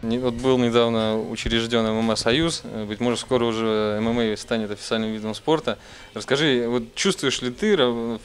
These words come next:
при тренерской работе увеличение именно желающих начать заниматься М М А? А главное, приходит ли кто-нибудь с просьбой научить быть рефери?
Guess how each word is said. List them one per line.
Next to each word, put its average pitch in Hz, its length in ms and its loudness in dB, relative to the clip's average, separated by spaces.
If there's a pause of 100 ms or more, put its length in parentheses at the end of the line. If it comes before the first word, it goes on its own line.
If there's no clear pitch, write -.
(120)
при 120 160 -2
тренерской 135 500 -4
работе 110 600 -2
увеличение 113 840 -2
именно 110 380 -4 (360)
желающих 127 600 0
начать 120 260 -4
заниматься 113 520 -4
М 110 120 -6
М 113 140 -4
А? 107 120 -2 (260)
А 117 80 -4
главное, 147 340 2
приходит 143 500 0
ли 131 100 -2
кто-нибудь 139 520 0
с - 80 -8
просьбой 135 480 2
научить 120 380 0
быть 120 200 -4
рефери? 110 380 -2